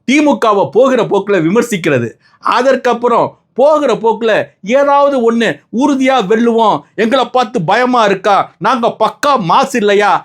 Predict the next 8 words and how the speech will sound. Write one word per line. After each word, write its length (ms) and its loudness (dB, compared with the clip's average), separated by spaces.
அப்படி 420 -4
இப்படின்னு 280 -2
ட்ரெண்டான 540 0
சில 200 0
வார்த்தைகளை 520 0
போட்டு 360 -2
உழப்பி 460 0
விடுறது. 380 0